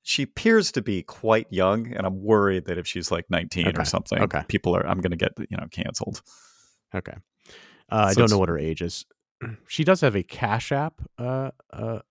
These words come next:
Speaker 2: <laughs>
Speaker 1: <laughs>
Speaker 2: Cash App account posted on here, so
Speaker 1: That's kind of her.
Speaker 2: she,
Speaker 1: In
Speaker 2: yeah,
Speaker 1: case
Speaker 2: she
Speaker 1: I'm
Speaker 2: has,
Speaker 1: just
Speaker 2: um,
Speaker 1: so thirsty, I could just send her money in the hopes that she'll, like, have you used Cash App? When you use, when you send somebody money, they can respond to the, uh,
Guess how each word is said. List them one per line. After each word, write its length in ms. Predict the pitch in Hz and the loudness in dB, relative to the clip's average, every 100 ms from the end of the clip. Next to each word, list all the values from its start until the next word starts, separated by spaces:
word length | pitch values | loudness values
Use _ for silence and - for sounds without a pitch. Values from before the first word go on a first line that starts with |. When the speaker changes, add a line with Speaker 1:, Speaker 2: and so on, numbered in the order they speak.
| _ _ | _ _
Speaker 2:
<laughs> 80 | - - 113 170 | -8 -2 0 -2
Speaker 1:
<laughs> 400 | - 233 - 139 | 0 0 2 0
Speaker 2:
Cash 320 | - 113 120 | 4 4 4
App 160 | 131 131 | 2 2
account 320 | - 143 127 | 2 2 2
posted 320 | 123 123 143 | 0 0 2
on 140 | 135 139 | 0 2
here, 180 | 147 | 0
so 300 | 147 - 95 90 | -2 0 0 0
Speaker 1:
That's 160 | 160 | -2
kind 260 | - 104 82 | 2 2 2
of 120 | 80 | -6
her. 60 | - | 0
Speaker 2:
she, 380 | 110 92 87 - _ _ _ 165 202 | 4 4 0 -12 _ _ _ -20 -6
Speaker 1:
In 80 | - | 0
Speaker 2:
yeah, 80 | 80 | 2
Speaker 1:
case 120 | 107 | 2
Speaker 2:
she 60 | 143 | 6
Speaker 1:
I'm 40 | |
Speaker 2:
has, 100 | 147 | 6
Speaker 1:
just 160 | 120 98 | 6 4
Speaker 2:
um, 100 | 90 - | 2 -2
Speaker 1:
so 260 | - 143 120 | 2 6 6
thirsty, 580 | - 110 101 - 90 85 | 6 6 6 2 -2 -2
I 120 | 92 | -4
could 160 | - 90 | -4 -4
just 400 | 87 - - - | -2 -4 -8 -2
send 240 | - 98 | 2 2
her 100 | 87 | 0
money 420 | 82 90 85 82 85 | 0 0 0 -2 -4
in 60 | 85 | -4
the 80 | |
hopes 300 | 82 87 - | -2 -4 -4
that 160 | - - | -6 -6
she'll, 200 | - 87 | -4 -4
like, 320 | 82 85 - _ - _ _ _ _ | -4 -6 -10 _ -20 _ _ _ _
have 120 | 123 135 | 0 2
you 100 | 156 | 0
used 180 | 151 | 0
Cash 260 | - 147 - | 2 2 4
App? 140 | 160 135 | 0 0
When 80 | 107 | -2
you 100 | 110 | -2
use, 480 | 120 131 - - - | -4 -4 -6 -10 -10
when 120 | 110 101 | -10 -8
you 60 | |
send 200 | - 123 | -4 -4
somebody 260 | 107 107 92 | 0 0 0
money, 280 | 90 92 85 | 2 2 2
they 140 | 82 | 0
can 240 | 80 87 90 | -2 -6 -4
respond 720 | 98 - - 87 87 101 - _ _ _ _ - | -4 -4 -2 0 0 0 -4 _ _ _ _ -6
to 160 | - 85 | -4 -2
the, 240 | 85 87 | -2 -2
uh, 240 | 50 - | -2 -4